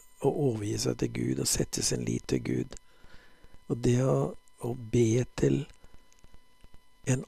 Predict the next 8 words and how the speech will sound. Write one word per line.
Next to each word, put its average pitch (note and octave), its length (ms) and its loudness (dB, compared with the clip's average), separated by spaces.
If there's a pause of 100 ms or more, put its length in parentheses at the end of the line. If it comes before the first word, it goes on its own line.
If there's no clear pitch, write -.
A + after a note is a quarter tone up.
allvitende, A#2+ 1000 2 (260)
omsorgsfull, C#3+ 1400 0
barmhjertig C3 1000 -2 (720)
Gud B2 420 0
som C3+ 180 0
vil C3+ 160 2
være B2 320 2
min B2+ 240 -2